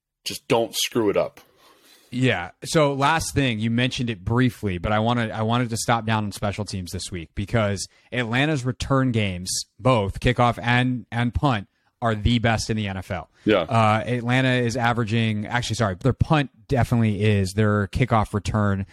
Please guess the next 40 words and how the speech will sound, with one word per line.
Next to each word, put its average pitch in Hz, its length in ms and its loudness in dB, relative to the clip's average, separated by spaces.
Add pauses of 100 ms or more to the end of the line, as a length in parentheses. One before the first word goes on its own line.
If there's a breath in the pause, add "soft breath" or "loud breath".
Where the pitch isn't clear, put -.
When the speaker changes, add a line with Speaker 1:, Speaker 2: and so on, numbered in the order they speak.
(260 soft breath)
Speaker 2:
is 104 480 2
second 117 360 0
best 98 240 -2
in 98 60 0
the 95 100 -2
N 87 80 -2
F 87 120 -8
L, 80 160 -8 (320 loud breath)
uh, 107 120 2
behind 107 320 2
Baltimore. 95 520 0 (200 loud breath)
They're 123 100 2
averaging 117 300 2
twenty-seven 143 560 0
point 131 200 -2
six 117 280 -4
yards 117 340 0
per 127 220 -2
kickoff 104 440 -2
return. 95 300 -6
Baltimore 101 380 -2
up - 100 -8
at - 60 -14
twenty-nine. 90 760 -6 (280 loud breath)
Uh, 101 120 2
they 101 140 2
do 120 240 2
have 113 220 2
a 98 80 -2
hundred 104 340 -2
and 98 100 -8
three 104 200 -8
yard 92 240 -6
touchdown 95 360 -6
return 90 380 -8
in 95 220 -6
that, 90 260 -2 (100)
uh, 90 280 -2 (480)
that 104 260 0
space - 380 0